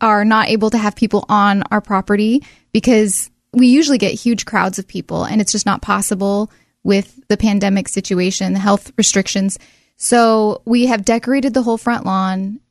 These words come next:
with thousands of Christmas lights, and we are just inviting families to come by. You can walk along and view it from the sidewalk or drive by from and have the street view.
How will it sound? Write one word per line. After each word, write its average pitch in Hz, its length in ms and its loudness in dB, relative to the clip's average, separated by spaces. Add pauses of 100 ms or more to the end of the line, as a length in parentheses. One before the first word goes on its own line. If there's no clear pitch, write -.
with 208 340 -4 (240)
thousands 233 500 4
of 247 100 -4
Christmas 208 400 -2
lights, 190 440 0 (520)
and 208 400 2
we 226 200 4
are 214 100 2
just 208 180 -2
inviting 208 420 0
families 202 380 -4
to - 80 -12
come 214 200 0
by. 247 220 4
You 233 100 2
can 208 180 0
walk 208 280 2
along 202 440 0
and 220 200 2
view 226 220 4
it - 100 0
from 214 120 0
the 202 80 0
sidewalk 233 640 0
or 208 120 -6
drive 214 400 0
by 208 480 2
from 214 300 0
and 208 180 2
have 202 180 -2
the 196 80 -6
street - 360 0
view. 226 400 2